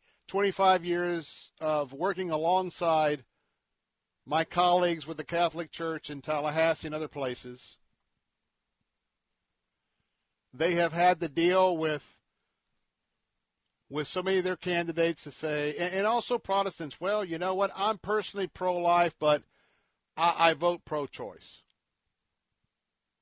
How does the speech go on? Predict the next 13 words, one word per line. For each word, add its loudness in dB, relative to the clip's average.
You -6
know, -2
this -2
has -16
gotta 4
stop. -2
And -4
the -4
smoke 0
screen, -4
you -4
hear -2
all 2